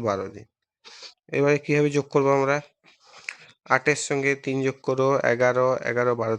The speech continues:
তেরো, তেরো, তিন বসালাম, হাতে আছে কত? এক, তাহলে দুই, এক, তিন, আর হাতের এক, চার, তেতাল্লিশ দিন। তাহলে তেতাল্লিশ দিন এখানে লিখবো না, কারণ কি? কারণ আমরা জানি এক মাস তিরিশ দিন, আমি এখান থেকে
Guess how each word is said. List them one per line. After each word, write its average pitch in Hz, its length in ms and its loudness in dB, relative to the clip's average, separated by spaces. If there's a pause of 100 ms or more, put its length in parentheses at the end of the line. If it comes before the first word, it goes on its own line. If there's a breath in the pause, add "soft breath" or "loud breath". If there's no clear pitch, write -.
(100)
তেরো, 123 320 2 (340)
তেরো, 113 200 2 (120)
তিন 120 200 2
বসালাম, 120 480 0 (640 loud breath)
হাতে 107 200 0
আছে 123 160 0
কত? 127 140 0 (300)
এক, 98 140 0 (320)
তাহলে 98 260 -6 (380)
দুই, 123 180 2 (380)
এক, 117 80 -8 (120)
তিন, 131 280 2 (480 soft breath)
আর 117 100 0
হাতের 113 300 0 (100)
এক, 104 140 -10
চার, 107 260 2 (120)
তেতাল্লিশ 135 540 0
দিন। 135 120 -6
তাহলে 135 240 -8
তেতাল্লিশ 139 440 -2
দিন 143 140 -2
এখানে 139 260 2
লিখবো 127 260 -2
না, 123 120 0
কারণ 131 280 0
কি? 156 180 -2 (1500 loud breath)
কারণ 123 320 4
আমরা 123 240 2
জানি 127 220 0 (160)
এক 117 100 -8
মাস 127 260 0
তিরিশ 147 340 0
দিন, 127 220 0
আমি 113 180 0
এখান 117 240 -4
থেকে 139 160 0